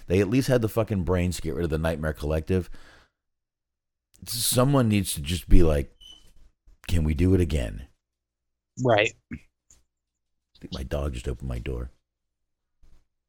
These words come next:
Speaker 1: 'Cause the door opened and there's no one walking in the room. So either the dog opened the door or there's a ghost. And my
Speaker 2: Right.
Speaker 1: wife, my wife's allowing a ghost to run around in the house.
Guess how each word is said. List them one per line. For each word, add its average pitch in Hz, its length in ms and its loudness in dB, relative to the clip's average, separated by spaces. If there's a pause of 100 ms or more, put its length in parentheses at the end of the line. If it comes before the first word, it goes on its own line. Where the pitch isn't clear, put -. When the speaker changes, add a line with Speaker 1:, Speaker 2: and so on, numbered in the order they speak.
(760)
Speaker 1:
'Cause 78 320 -12
the 80 80 -4
door 82 240 2
opened 71 260 -2
and 67 80 -6
there's 67 140 -8
no 73 80 -4
one 69 160 -4
walking 67 340 -8
in 62 80 -8
the 60 80 -10
room. 64 300 -8 (1120)
So 71 360 -6 (260)
either 98 140 0
the 71 60 -4
dog 123 280 2
opened 80 200 -2
the 76 80 -2
door 71 300 -4 (100)
or 69 320 -4
there's 62 200 -6
a - 20 -10
ghost. 60 360 -10 (540)
And 64 300 -16
my 67 140 -10
Speaker 2:
Right. 65 80 -6
Speaker 1:
wife, 67 260 -8
my 65 140 -8
wife's 65 240 -6
allowing 65 320 -4
a 62 60 -6
ghost 62 280 -6
to 64 80 -10 (140)
run 60 160 -10
around 58 220 -8
in 57 60 -10
the 57 60 -8
house. 57 320 -14